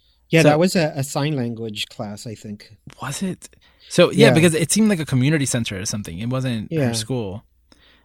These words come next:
Speaker 1: That, that
Speaker 2: Um,
Speaker 1: was, like, a sign language community.
Speaker 2: Like a, like a deaf community center or something like that, maybe.
Speaker 1: Yeah, something like that.
Speaker 2: Yeah.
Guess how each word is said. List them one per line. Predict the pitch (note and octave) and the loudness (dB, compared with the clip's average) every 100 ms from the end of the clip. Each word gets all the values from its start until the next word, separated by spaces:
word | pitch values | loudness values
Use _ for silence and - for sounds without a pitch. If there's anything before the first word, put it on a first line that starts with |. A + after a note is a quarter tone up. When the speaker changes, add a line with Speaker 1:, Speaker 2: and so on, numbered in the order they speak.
| - | -4
Speaker 1:
That, | E3 | 0
that | E3 | 2
Speaker 2:
Um, | |
Speaker 1:
was, | F3 F3+ | 2 2
like, | D#3+ C#3+ | 0 0
a | |
sign | C#3 D3+ C#3+ | -4 -4 -2
language | C3+ B2 A#2 | -2 -2 -4
community. | - A#2 A2 G#2 G#2+ A2 _ _ | -8 -10 -10 -10 -12 -16 _ _
Speaker 2:
Like | B2 | -4
a, | B2 A#2 | -4 -4
like | A#2 | -6
a | A2+ | -6
deaf | A2 G#2 | -8 -10
community | - G#2+ A2 A2 | -12 -8 -6 -6
center | - G#2+ G#2 | -6 -6 -6
or | G#2 | -8
something | A2 G2+ | -10 -8
like | G2+ G2+ | -10 -8
that, | G2 | -8
maybe. | G#2+ G#2 G2+ | -6 -8 -6
Speaker 1:
Yeah, | G#2 C3 | -2 -2
something | A#2+ C3+ B2+ A#2+ | -2 -6 -8 -10
like | A2 - | -10 -12
that. | G2+ G#2 | -10 -6
Speaker 2:
Yeah. | A2 G2+ | -6 -8